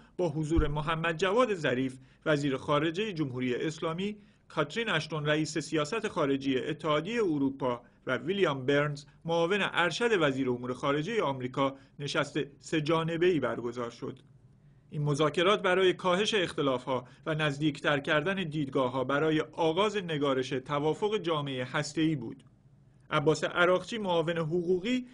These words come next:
و بین الملل وزیر خارجه، نیز گفتگوها با برنز را مفید خواند و گفت طرفین صرفاً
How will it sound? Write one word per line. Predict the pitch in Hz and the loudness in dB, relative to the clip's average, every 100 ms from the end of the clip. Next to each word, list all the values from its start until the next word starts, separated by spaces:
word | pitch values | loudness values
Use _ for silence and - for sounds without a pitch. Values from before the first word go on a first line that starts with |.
| - | -8
و | 180 185 | -2 0
بین | 151 185 185 | 2 0 2
الملل | 185 180 196 254 208 | 0 2 2 2 4
وزیر | 160 139 143 | 2 2 0
خارجه، | 135 170 165 190 214 | 0 2 2 2 0
نیز | 180 127 - - _ | -2 -6 -12 -20 _
گفتگوها | 190 185 190 170 175 156 190 170 | 4 4 4 2 0 2 0 2
با | 156 | 2
برنز | 160 147 208 202 165 | 2 4 4 4 0
را | 160 147 139 | 2 0 0
مفید | 160 170 240 226 | -6 -4 -4 -6
خواند | - 175 165 | -4 -2 0
و | 156 | 2
گفت | 170 208 208 - - - - | 6 6 6 -6 -20 -20 -6
طرفین | 196 185 185 233 233 | 2 4 4 0 -4
صرفاً | - 196 156 185 | 0 0 2 -2